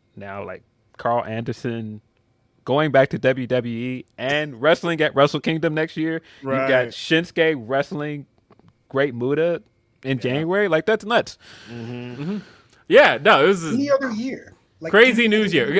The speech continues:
Speaker 4: year,
Speaker 3: Well, that's the thing is,
Speaker 4: these
Speaker 3: I'm looking at
Speaker 4: stories
Speaker 3: the
Speaker 4: would be the story.
Speaker 2: Right.
Speaker 3: I, I'm looking at the write-ins, uh, because there's one clear winner here, and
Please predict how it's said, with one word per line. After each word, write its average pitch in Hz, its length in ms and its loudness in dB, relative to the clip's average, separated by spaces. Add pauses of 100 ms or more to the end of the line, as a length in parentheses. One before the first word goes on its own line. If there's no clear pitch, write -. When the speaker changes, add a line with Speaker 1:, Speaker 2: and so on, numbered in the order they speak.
Speaker 4:
year, - 180 -14
Speaker 3:
Well, 139 100 4
that's 214 140 6
the 202 60 -4
thing 190 260 2
is, 139 320 2
Speaker 4:
these 139 100 -2
Speaker 3:
I'm 175 160 2
looking 196 220 4
at 175 60 2
Speaker 4:
stories 135 180 -2
Speaker 3:
the - 40 -12
Speaker 4:
would - 60 -20
be 151 300 -12 (960)
the 180 100 -8
story. - 400 -8 (320)
Speaker 2:
Right. 113 320 -8
Speaker 3:
I, - 80 -14 (240)
I'm 139 120 2
looking 202 240 4
at 190 80 4
the 160 100 2
write-ins, 135 760 2
uh, 107 340 -2
because 117 320 0
there's 127 320 0
one 143 240 0
clear 131 320 0
winner 110 280 -4
here, 101 320 -6
and 98 160 -12